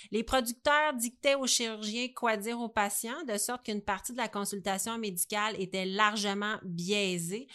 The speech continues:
Il y a un chirurgien qui a dit ensuite, pa-, par après, euh, qu'il faisait juste répéter les mêmes choses aux patients, puis c'est vrai, là, il répète sans cesse, euh, «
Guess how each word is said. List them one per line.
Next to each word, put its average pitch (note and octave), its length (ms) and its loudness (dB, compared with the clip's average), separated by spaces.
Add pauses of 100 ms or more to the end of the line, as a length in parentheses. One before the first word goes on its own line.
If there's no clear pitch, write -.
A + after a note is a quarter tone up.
(220)
Il F#3+ 80 -2
y G3+ 40 2
a G#3 40 2
un G3+ 60 2
chirurgien A3 500 0
qui A3+ 120 -2
a G3 60 0
dit G3+ 260 -6 (240)
ensuite, F#3+ 680 -4
pa-, D#3+ 120 -4
par F3+ 200 -4
après, G3+ 400 -6 (240)
euh, F3+ 300 0
qu'il - 160 -10
faisait F#3+ 280 2
juste C4 260 2
répéter A3+ 720 -2 (240)
les G#3 180 2
mêmes G3+ 240 4
choses G#3 300 2
aux G3+ 120 2
patients, G3 460 0
puis G#3 140 2
c'est F#3+ 140 4
vrai, E3+ 260 -4
là, F#3 100 0
il F#3 140 0
répète G3 380 0
sans F#3 240 0
cesse, G3 480 0
euh, « F3+ 120 -2